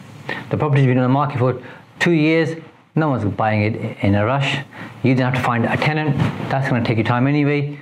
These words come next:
So buy that time, uh, to find a tenant,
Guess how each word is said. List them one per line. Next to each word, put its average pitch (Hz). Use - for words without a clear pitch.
So 107
buy 117
that -
time, 123
uh, 104
to 110
find 120
a 120
tenant, 143